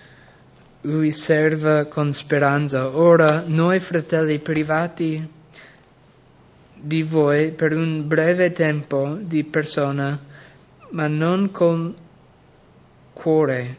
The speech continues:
ci siamo maggiormente preoccupati, spinti di, da gran desiderio di vedere il vostro volto. Perciò abbiamo v-,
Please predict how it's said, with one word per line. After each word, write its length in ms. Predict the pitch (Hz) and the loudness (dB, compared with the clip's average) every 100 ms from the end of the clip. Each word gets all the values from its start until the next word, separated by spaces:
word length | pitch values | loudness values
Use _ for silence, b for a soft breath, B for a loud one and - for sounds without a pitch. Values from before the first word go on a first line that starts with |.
| - | -12
ci 180 | - 160 | -6 -4
siamo 380 | - 170 180 | -2 0 0
maggiormente 920 | 170 160 160 170 165 160 170 170 170 160 | 0 0 0 -2 -2 -2 -2 -2 0 -2
preoccupati, 960 | 165 170 175 - 180 170 165 - 139 | -2 -4 -4 -6 -4 -2 -2 -4 -6
spinti 680 | 127 - 185 214 202 180 160 | -8 -6 -2 0 0 -4 -4
di, 420 | 156 151 156 - - | -2 -2 -2 -10 -20
da 400 | 165 151 147 147 | -18 -6 -4 -2
gran 500 | 147 151 165 180 185 - B B B B B - - _ - - | -2 0 2 2 -2 -6 B B B B B -20 -20 _ -20 -12
desiderio 840 | 165 170 175 175 165 151 156 156 | -4 -2 -2 2 4 4 4 2
di 160 | 156 156 | 2 0
vedere 500 | 151 151 160 165 170 | 2 4 4 4 4
il 220 | 160 151 | 2 0
vostro 520 | 151 160 160 170 170 | 2 2 0 2 2
volto. 580 | 156 165 190 - 131 113 - - - _ B B B B B | 4 2 2 0 -2 -4 -14 -20 -20 _ B B B B B
Perciò 460 | 170 165 185 175 | -2 2 4 4
abbiamo 500 | 156 165 175 170 185 | 4 2 2 2 0
v-, 140 | 170 | -2